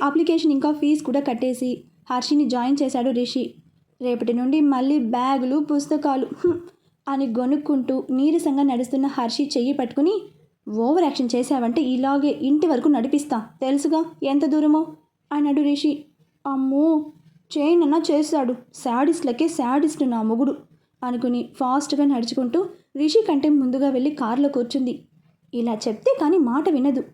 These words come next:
అని నవ్వుకుని తను కూడా కారు ఎక్కి స్టార్ట్ చేశాడు. "చారు నైట్ డిన్నర్‌కి రమ్మని కాల్ చేసింది బావా, నిన్ను అడిగి చెప్తానని చెప్పాను" అంది రిషిని చూస్తూ. రాఘవయ్యతో మాట్లాడాలనుకున్న విషయం గుర్తొచ్చి, "వస్తామని చెప్పు"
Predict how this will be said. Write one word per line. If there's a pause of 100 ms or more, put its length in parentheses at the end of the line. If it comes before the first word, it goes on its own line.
(240)
అని
నవ్వుకుని (380)
తను
కూడా
కారు
ఎక్కి
స్టార్ట్
చేశాడు.
"చారు
నైట్
డిన్నర్‌కి
రమ్మని
కాల్
చేసింది
బావా, (100)
నిన్ను
అడిగి
చెప్తానని (100)
చెప్పాను" (260)
అంది
రిషిని
చూస్తూ. (680)
రాఘవయ్యతో
మాట్లాడాలనుకున్న
విషయం
గుర్తొచ్చి, (120)
"వస్తామని
చెప్పు"